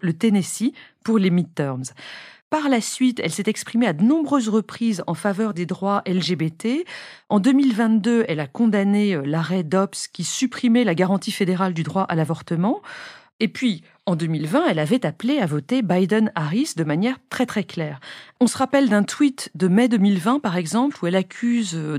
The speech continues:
Trump d'avoir attisé le racisme dans le pays avant de lui annoncer qu'il va perdre les élections parce que tout le monde va voter contre lui.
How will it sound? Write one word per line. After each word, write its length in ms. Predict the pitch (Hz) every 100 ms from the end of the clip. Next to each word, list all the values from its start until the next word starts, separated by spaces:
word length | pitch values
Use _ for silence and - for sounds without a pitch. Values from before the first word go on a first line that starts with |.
| -
Trump 360 | - 233 220 208
d'avoir 360 | 170 160 185 -
attisé 560 | 196 - 233 190 233
le 100 | 214
racisme 800 | 175 214 - - 233 226 - 160
dans 140 | 156 170
le 80 |
pays 420 | 165 190 180 226 330 - - - -
avant 220 | 202 226
de 60 | 220
lui 100 | 196
annoncer 340 | 180 180 277
qu'il 120 | 254
va 180 | 165 165
perdre 460 | - 254 240 214 185
les 200 | 170 170
élections 320 | 156 - 262
parce 100 | 254
que 80 | 165
tout 120 | -
le 60 | 202
monde 160 | 226
va 100 | 202
voter 280 | 160 165 208
contre 260 | 185 - 160
lui. 260 | 131 -